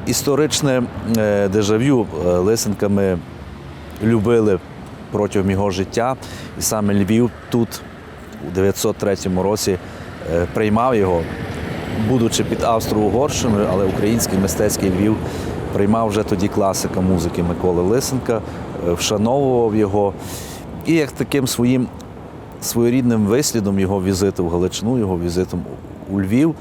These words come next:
е, згодом щойно заснований Вищий музичний інститут став носити ім'я Миколи Лисенка, а зараз це є Музична академія національна імені Миколи Лисенка.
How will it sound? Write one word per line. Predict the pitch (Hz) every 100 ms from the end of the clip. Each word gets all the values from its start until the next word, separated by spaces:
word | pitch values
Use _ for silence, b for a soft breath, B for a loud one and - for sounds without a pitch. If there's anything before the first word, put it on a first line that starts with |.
| B B B B
е, | - 87
згодом | 90 104 120 110
щойно | 98 110 107 95
заснований | 95 - 107 101 98
Вищий | 92 104 - 95
музичний | 92 87 98 - 90 90
інститут | 90 - 95 104 90 - B B B B
став | - 87 85
носити | 85 - 85 98 -
ім'я | 131 143 143 131 B B
Миколи | 123 - 135 127
Лисенка, | 123 123 123 117 107 101
а | 98
зараз | 95 101 98
це | - 101
є | 95
Музична | 92 92 92 90
академія | 87 92 87 90 87 87
національна | 85 - 87 85 87 82
імені | 87 85 82
Миколи | 85 - 85 82
Лисенка. | 80 80 - 78 73